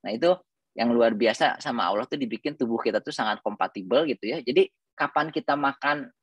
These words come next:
itu jauh lebih penting dalam Islam itu dibandingkan apa yang kita makan. Pokoknya apa yang kita makan cukup makanan halal, mau sayur kek, mau buah segala macam, atau nggak terlalu suka makanan sayur. Yang penting ya adalah secara seimbang lah gitu.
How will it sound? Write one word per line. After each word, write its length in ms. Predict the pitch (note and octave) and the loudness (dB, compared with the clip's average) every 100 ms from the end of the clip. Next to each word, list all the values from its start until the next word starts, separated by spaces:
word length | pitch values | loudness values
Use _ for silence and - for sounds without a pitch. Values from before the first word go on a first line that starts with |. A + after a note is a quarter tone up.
| _ _ _ _ - | _ _ _ _ -16
itu 240 | C3 G3 | -10 -4
jauh 240 | B2+ B2+ C#3+ | 2 4 4
lebih 320 | C#3 B2 B2+ | 4 0 -2
penting 320 | G#2 G#2 E3 | -4 -4 0
dalam 240 | C3+ A#2 F#2 | 4 4 2
Islam 320 | - F#2 E2 | -4 -6 -6
itu 240 | E2 G#3 B3 _ _ _ _ | -4 -4 -4 _ _ _ _
dibandingkan 560 | B2 B2+ A#2 A2 C3 E3+ | -2 2 2 2 -2 -4
apa 240 | B2+ D#3+ | -4 -4
yang 160 | C#3 A#2+ | -4 -6
kita 160 | - | -6
makan. 400 | G#2+ G2 F2+ F2+ | -6 -4 -4 -4
Pokoknya 320 | - F#3 F#3+ | -2 0 2
apa 160 | D#3+ D#3+ | 4 2
yang 80 | D#3 | 2
kita 160 | D#3 | 0
makan 240 | D3+ D3+ F3 | -2 -2 -6
cukup 240 | D#3+ E3 A#2 | -8 -6 -4
makanan 320 | C3 A#2 G#2 G#2 | -2 -2 -2 -4
halal, 320 | G#2 G#2 F#2 | -2 0 0
mau 160 | E2+ - | -2 -4
sayur 400 | G#2+ G#2+ A#2 A2+ | -2 0 0 0
kek, 240 | A#2+ G#2+ _ _ _ | -2 -2 _ _ _
mau 140 | F2+ | -10
buah 400 | F2+ G#2 A2+ A2+ | -6 2 2 2
segala 260 | - G2 G2+ | -2 -4 -2
macam, 240 | G2+ A#2 | -2 -2
atau 140 | G#2 A2 - _ _ _ | -2 -4 -8 _ _ _
nggak 220 | G#2 F#2+ | -6 -4
terlalu 240 | G#2+ G2 | -2 -4
suka 240 | - - F#2+ | -6 -2 0
makanan 340 | F2+ F2 F#2+ | 0 -4 -8
sayur. 380 | F#2+ A#2 A#2+ A#2 | -2 0 2 0
Yang 160 | A#2 C3 | -2 -4
penting 180 | D#3 G#3+ A3 _ _ | -4 -4 -6 _ _
ya 160 | E3 C#3+ | 0 2
adalah 480 | E3+ G3 G3+ D3+ - | 4 2 2 -2 -10
secara 340 | - D#3 C3+ | -6 -2 -2
seimbang 460 | C#3 C#3+ C#3 C#3 D3+ | -4 -8 -6 -4 -4
lah 220 | C3 A#2 | -4 -6
gitu. 320 | G2+ - E2 | -12 -14 -14